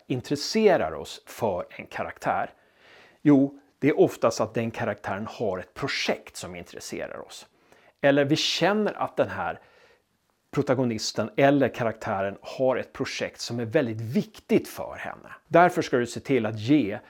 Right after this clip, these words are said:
de karaktärer som är i centrum ett projekt. För det gör att det skapas otrolig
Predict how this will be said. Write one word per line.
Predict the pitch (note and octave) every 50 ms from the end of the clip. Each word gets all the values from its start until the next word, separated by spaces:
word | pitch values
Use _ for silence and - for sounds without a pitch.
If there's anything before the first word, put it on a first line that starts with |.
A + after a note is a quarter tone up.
| _ _ _ _ _ _ _ _ _ _ _ _ _ _ _ _ _ -
de | D3 A#2+ C#3 C#3 C#3 B2 A#2 A#2
karaktärer | - - B2+ A#2 G#2 - - C3 A#2+ G#2+ G#2+
som | - A2+ G2
är | F#2 F2+
i | G2
centrum | - - C3+ B2 A2 G2+ - - - - E2 - -
ett | - - G#2 - _ -
projekt. | - - - - - - - - - - - - - - - _ _ _ _ _ _ _ _ _ _ _ _ _ _ _ _ _ _ _ _ _
För | _ - - A2+
det | A2 A2 A2 D#3+ D#3+ A2+ D#2+ - - _
gör | - - A2+ F#2+ D2+ C#2 -
att | - -
det | - -
skapas | - - - - - - - - - - _
otrolig | - C3 A#2 - - - E3+ E3 C3+ - - - - - -